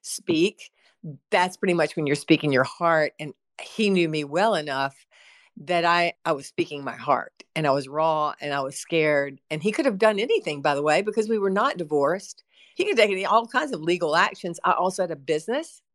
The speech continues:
that I was responsible for that is, was a thriving business that could have folded because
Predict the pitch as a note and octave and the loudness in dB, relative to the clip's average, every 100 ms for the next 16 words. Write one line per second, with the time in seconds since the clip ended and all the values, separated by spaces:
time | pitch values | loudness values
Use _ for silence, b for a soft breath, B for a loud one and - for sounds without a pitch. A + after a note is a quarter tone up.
0 | - F#3 F3 E3 E3 D#3+ D3+ D3+ - D#3 | -6 -2 0 2 2 0 -6 -8 0 0
1 | D3 - D3+ C#3+ D#3+ F#3+ G3+ D#3 D3+ C#3+ | 0 -6 -10 -6 0 2 4 0 -2 -2
2 | D3+ C#3+ C3 - D#3 D#3 D#3+ D#3+ C#3+ D3+ | -2 -2 -6 -6 -2 0 0 -2 0 0
3 | G#3 A#3 - D#3+ - E3 D#3 C#3+ _ _ | 0 -4 -2 -4 -2 -4 -4 -4 _ _
4 | _ - G3+ E3+ E3+ F3 F#3+ A3 - B | _ -2 4 4 4 -2 -2 -2 -10 B
5 | B B F#3+ - - E3+ | B B -6 -4 2 2